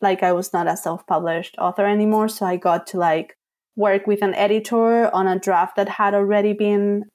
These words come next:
written or kind of done by the time that I, that was picked up.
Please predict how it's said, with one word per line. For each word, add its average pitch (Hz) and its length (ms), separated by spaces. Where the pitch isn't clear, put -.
written 208 540
or 180 440
kind 180 280
of 180 140
done 170 380
by 180 140
the 180 100
time 170 400
that 165 100
I, 156 440
that 185 160
was - 160
picked - 240
up. - 140